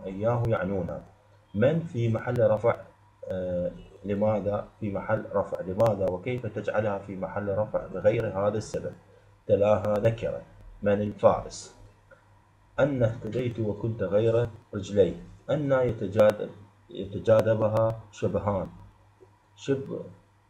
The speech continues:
نقول: "أن يتجاذبها شبهان". شبه، شبه بكيف وشبه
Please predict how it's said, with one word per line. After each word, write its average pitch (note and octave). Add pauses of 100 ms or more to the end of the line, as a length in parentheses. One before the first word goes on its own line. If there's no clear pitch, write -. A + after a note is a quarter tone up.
(160)
نقول: G#2
"أن A#2 (120)
يتجاذبها A2
شبهان". F#2 (100)
شبه، B2+ (300)
شبه A2+
بكيف B2
وشبه B2+